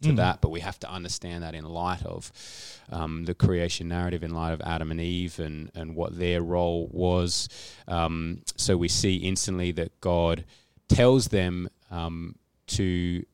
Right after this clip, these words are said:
Speaker 1: uh, fill the earth and subdue it, or he gives this, this mandate to Adam to cultivate and tend to the earth and,
Speaker 2: Mm.
Speaker 1: and fill it and subdue it. And so there we see God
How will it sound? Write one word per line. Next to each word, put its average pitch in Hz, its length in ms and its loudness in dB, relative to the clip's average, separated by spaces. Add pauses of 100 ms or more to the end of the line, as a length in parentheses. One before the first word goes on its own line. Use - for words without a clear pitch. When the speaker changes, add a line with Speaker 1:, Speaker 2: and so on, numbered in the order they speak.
(100)
Speaker 1:
uh, 85 380 -4
fill 131 300 4
the 104 160 6
earth 85 320 0
and 87 120 -6
subdue 95 380 0
it, 80 80 -2
or 80 80 -10
he 85 60 -14
gives 95 260 -12
this, 87 220 -6
this - 200 -4
mandate 87 360 -2
to - 160 -12
Adam 85 280 -4
to - 240 -6
cultivate 82 720 0 (400)
and 80 160 -10
tend 107 320 6
to - 100 0
the 87 200 -2
earth 80 420 -2 (100)
and, 80 220 -8
Speaker 2:
Mm. 113 360 0
Speaker 1:
and - 140 -6
fill 113 460 0
it 92 160 -2
and 92 180 -8
subdue 90 600 -2
it. 80 180 -2 (500)
And 87 380 -4
so - 180 0
there 98 220 4
we 95 120 2
see 90 400 -2
God 101 520 4